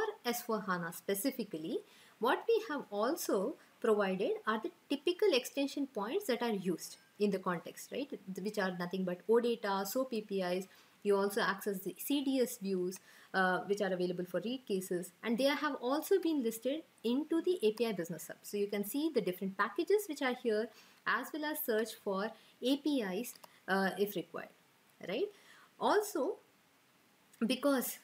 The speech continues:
uh, it may not be always in the constraint of the standard integrations that, uh, you, you need, right? You may also have the need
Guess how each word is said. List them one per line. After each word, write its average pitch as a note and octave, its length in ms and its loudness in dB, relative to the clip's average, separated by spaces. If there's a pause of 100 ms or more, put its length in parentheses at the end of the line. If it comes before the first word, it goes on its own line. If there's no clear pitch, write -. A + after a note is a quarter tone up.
(160)
uh, G#3+ 240 6
it B3 160 0
may A#3 160 4
not B3 320 2
be C4+ 220 4
always A3 500 2
in G#3+ 220 0
the G#3+ 100 -2
constraint G#3+ 640 0
of G#3+ 180 0
the G#3+ 80 -2
standard A#3+ 640 0
integrations F#3 720 0
that, E3+ 140 -6 (180)
uh, F#3 80 0
you, F3+ 380 0
you F#3 280 0
need, F#3+ 400 2
right? C#4+ 220 -2 (300)
You A#3+ 120 4
may A#3+ 140 4
also A#3 380 0
have A3 420 0
the A3+ 60 0
need G#3+ 420 0